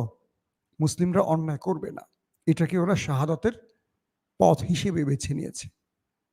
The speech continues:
এটি ওদের শাহাদাতের তামান্না। তো সেই মুজাহিদরা কেন অন্যায় করবে? তারা দখলদারদের সামরিক বেজ, সামরিক অস্ত্র, গুদাম যেখানে অস্ত্র মজুত করা হয়, তাদের সামরিক প্রযুক্তি,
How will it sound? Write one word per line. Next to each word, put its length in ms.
এটি 220
ওদের 200
শাহাদাতের 600
তামান্না। 440
তো 60
সেই 260
মুজাহিদরা 680
কেন 160
অন্যায় 300
করবে? 340
তারা 380
দখলদারদের 760
সামরিক 580
বেজ, 200
সামরিক 560
অস্ত্র, 440
গুদাম 400
যেখানে 280
অস্ত্র 320
মজুত 300
করা 200
হয়, 160
তাদের 180
সামরিক 420
প্রযুক্তি, 500